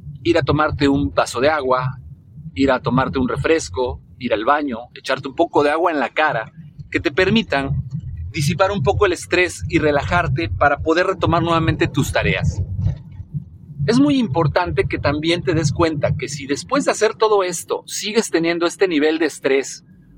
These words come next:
no disfrutas los momentos, eh, de descanso, te irritas con facilidad, eres poco tolerante, empiezas a tener síntomas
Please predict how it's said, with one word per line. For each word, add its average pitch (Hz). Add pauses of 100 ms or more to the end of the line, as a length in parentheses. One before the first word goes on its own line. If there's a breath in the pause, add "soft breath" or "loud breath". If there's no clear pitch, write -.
(140)
no 165
disfrutas 190
los 127
momentos, 143 (580)
eh, 120
de 131
descanso, 151 (600)
te 165
irritas 175
con 165
facilidad, 135 (100)
eres 180
poco -
tolerante, 139 (380)
empiezas 180
a 208
tener 175
síntomas 143